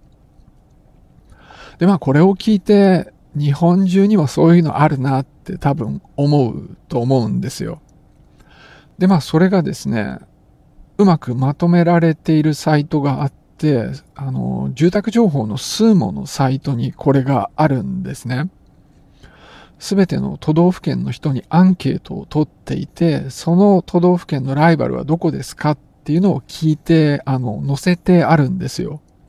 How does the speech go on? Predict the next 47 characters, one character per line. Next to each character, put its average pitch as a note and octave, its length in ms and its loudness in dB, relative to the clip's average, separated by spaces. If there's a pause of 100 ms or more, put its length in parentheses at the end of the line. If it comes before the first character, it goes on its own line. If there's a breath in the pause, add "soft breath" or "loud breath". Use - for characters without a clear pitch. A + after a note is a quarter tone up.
(720 loud breath)
で、 F3+ 80 -2
県 F#3 240 4
民 F#3 160 4
の A3+ 80 4
何 D3+ 260 2
パ D#3 200 0
ー D#3 60 4
セ D#3+ 140 0
ン C3+ 120 -2
ト C#3 120 -2
が、 E3+ 320 2 (220)
え C3+ 120 -4
ー - 40 -8
と、 - 120 -6
ど D3+ 140 2
こ C#3+ 140 -2
を D#3+ 60 4
ラ D3+ 120 4
イ C3 40 0
バ B2+ 120 0
ル C3+ 60 0
視 - 140 -10
し - 80 -10
て - 120 -6
る - 140 -6
っ - 20 -20
て - 120 -16
い - 40 -8
う - 40 -10
の - 60 -10
が、 E2+ 180 -12
ま D3 120 -4
あ、 C3 40 -4
出 D3 160 2
て C#3 120 -8
る C3+ 140 -8
ん C3+ 220 -8
で A#2 100 -8
す - 140 -10
よ G#2 80 -4
ね。 C#3 160 -6 (2000 soft breath)
で、 D#3+ 80 2
ま E3 120 4
あ、 C3+ 40 -6
こ D3+ 200 -4
の D#3+ 260 0
一 C3 140 -2